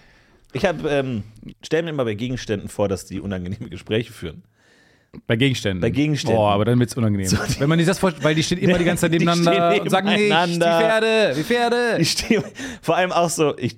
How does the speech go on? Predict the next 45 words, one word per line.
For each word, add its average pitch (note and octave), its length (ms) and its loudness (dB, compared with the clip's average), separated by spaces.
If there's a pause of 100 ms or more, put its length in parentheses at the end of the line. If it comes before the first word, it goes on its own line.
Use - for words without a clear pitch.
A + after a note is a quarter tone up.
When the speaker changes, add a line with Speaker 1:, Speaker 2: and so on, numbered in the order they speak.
(180)
Speaker 1:
manchmal C#3+ 400 2
so, A#2+ 380 2
wenn A2+ 180 2
du G#2+ 120 2
so G#2 80 2
einen G2+ 100 -2
Toaster E3 400 0
hast F#3+ 340 -4 (640)
und B2 140 0
der B2+ 100 0
Toast E3 380 2
ist - 160 -6
drin E3 280 0
und - 140 -6
der D3 140 0
Toast D3+ 300 4
ist C3 100 -4
fertig - 560 -2 (840)
und A2 160 -6
bleibt F3 300 0
dann D3+ 140 2
aber C#3 180 2
noch C3+ 220 0
im B2+ 180 -2
Schlitz. - 520 -4 (600)
Das - 160 -4
stell - 160 -10
ich - 140 -10
mir F2+ 100 -10
wahnsinnig - 480 -8
unangenehm G2+ 480 -6
vor. - 300 -10 (520)
So - 160 0
dieses E3 360 2
so, E3 180 4
"Okay, G#3+ 400 0 (300)
du E3 80 2
bist E3+ 160 0
fertig, G#3+ 520 0
los A#3 280 0
geht's, A3+ 280 0
raus C4+ 220 0
mit A#3 140 0
dir, A#3+ 120 0
Toast." F#3+ 540 0